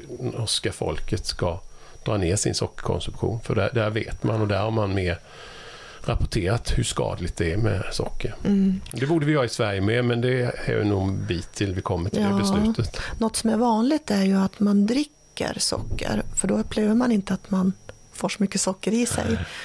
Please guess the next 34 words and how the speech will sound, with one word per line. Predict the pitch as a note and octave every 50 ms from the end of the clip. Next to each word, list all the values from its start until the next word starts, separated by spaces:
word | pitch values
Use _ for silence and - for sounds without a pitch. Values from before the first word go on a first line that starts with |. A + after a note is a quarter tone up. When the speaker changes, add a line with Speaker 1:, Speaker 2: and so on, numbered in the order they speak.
| - - -
Speaker 2:
Tänker | - G#3 G3 - F#3+
på | - -
alla | G3 G3+ F#3+
energidrycker | F#3+ G3 F#3 F3+ - G#3+ G#3+ G#3+ - G#3 G3+ G3 - - - - G3+ G3+
och | G3 G3 F#3+ - -
Speaker 1:
Mm. | - - G2+ G2 F#2+ - F2+
Speaker 2:
de | - G3 G3+
här | G3 F#3+ G3 G3 G3 G3 G3 G3
Coca-Cola | - - G#3 - - - - - G3 F#3+ F#3+
Zeros | F#3+ - - A3 G#3 F#3+ G3 - - G3+ - -
som | - - - - - - F#3+ G3
ju | G3 G3
är | F#3+ F#3+ F#3+ G3
vanligt | G3 G3 G3 G3 G#3 G3+ -
att | F#3+ F#3+ - - - - - - - - - - -
folk | - - G3+ G3 F#3+ - -
hinkar | - - G#3+ G#3 G#3 - G#3 G3+
i | G3+ G3 G3
sig | G3+ - G#3 G3+
rätt | G3 F#3+ -
mycket | A3 A3+ - - - D4+
av. | B3+ -
Speaker 1:
Men | -
det | - A#2+
är | C#3
inget, | C#3 B2 A#2 A2+
det | A#2 A#2 - -
är, | B2+ A#2 A2 A2
det | G#2+ A2+ A2
är | G#2
zero, | - - A2 G#2+ B2 C#3 C3+ A2+
står | - - - E2+ D#2+
det | -
ju. | -